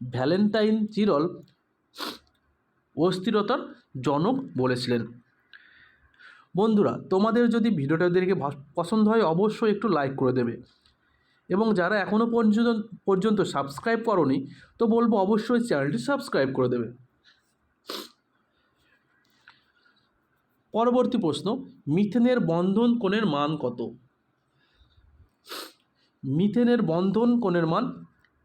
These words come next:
একশো নয় ডিগ্রি আঠাশ।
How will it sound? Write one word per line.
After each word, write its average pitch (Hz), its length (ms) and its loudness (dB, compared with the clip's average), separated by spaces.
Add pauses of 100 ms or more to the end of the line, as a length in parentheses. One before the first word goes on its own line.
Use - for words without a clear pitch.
(600)
একশো 165 380 -2
নয় 185 320 0
ডিগ্রি 220 300 0
আঠাশ। 131 580 -4